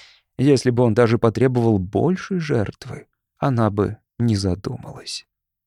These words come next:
Та же самая толпа, которая теперь будет над ней смеяться, тогда бы поняла её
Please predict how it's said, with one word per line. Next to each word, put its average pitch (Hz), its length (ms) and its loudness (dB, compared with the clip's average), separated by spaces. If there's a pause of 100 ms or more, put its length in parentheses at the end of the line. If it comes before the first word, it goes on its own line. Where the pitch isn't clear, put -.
(220)
Та 151 180 4
же 180 140 0
самая 117 460 2
толпа, 131 460 0 (300)
которая 135 400 4
теперь 143 360 2
будет 117 340 0
над 127 200 0
ней 117 180 2
смеяться, 143 640 -4 (360)
тогда 147 440 0
бы 131 220 -4 (120)
поняла 131 480 0
её 110 380 -4